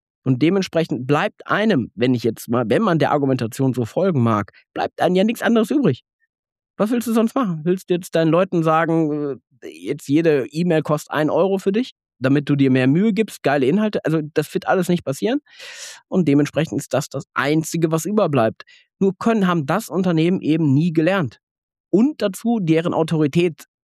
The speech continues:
Unternehmer, also auch in der Hierarchie, ist ja auch untergraben,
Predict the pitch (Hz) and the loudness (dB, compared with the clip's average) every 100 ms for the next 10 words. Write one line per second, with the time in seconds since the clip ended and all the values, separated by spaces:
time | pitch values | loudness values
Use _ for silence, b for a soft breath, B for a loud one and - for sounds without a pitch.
0 | _ - 131 120 139 180 156 127 - - | _ -2 0 2 4 4 2 0 -4 -14
1 | - - 131 - 131 139 127 117 127 120 | -16 -4 -2 0 0 2 2 2 0 0
2 | 113 214 160 117 - 98 139 139 113 95 | -2 0 -2 -4 -2 -2 0 0 0 -2
3 | 90 87 | -6 -8